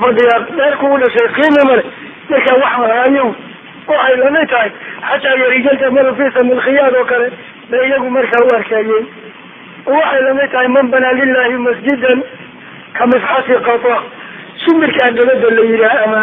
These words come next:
weera weerada. Intuu ilmo dhigto waa in yar. Intaa in leego masjida qofkii sameeyo. Bana Allahu lahu baytan fil janna, xadiis rasuul. Jannada aqal looga sameeyo. Kolkaa masjid intay shimbir ilmo dhigataa leeg ma jiro.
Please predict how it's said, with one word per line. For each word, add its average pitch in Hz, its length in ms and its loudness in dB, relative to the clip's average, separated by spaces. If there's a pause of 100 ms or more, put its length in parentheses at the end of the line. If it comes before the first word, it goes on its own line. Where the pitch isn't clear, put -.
(100)
weera 247 320 2 (100)
weerada. 247 400 0 (1200)
Intuu 294 360 2
ilmo 277 300 2
dhigto 247 220 0
waa 240 280 4
in 294 160 4
yar. 202 140 2 (300)
Intaa 285 340 2
in 277 160 2
leego 247 360 4
masjida 254 480 0
qofkii 269 640 -2 (180)
sameeyo. 240 580 2 (960)
Bana 247 220 2
Allahu 269 320 2
lahu 269 220 2
baytan 254 340 -2
fil 254 120 -4
janna, 247 220 0
xadiis 262 240 -2
rasuul. 240 300 -2 (720)
Jannada 285 360 4
aqal 269 200 0
looga 262 220 2
sameeyo. 214 320 -2 (380)
Kolkaa 277 320 -2
masjid 269 380 0
intay 262 280 2
shimbir 269 260 0
ilmo 277 180 2
dhigataa 240 300 4
leeg 240 200 2
ma 240 100 -2
jiro. - 180 -12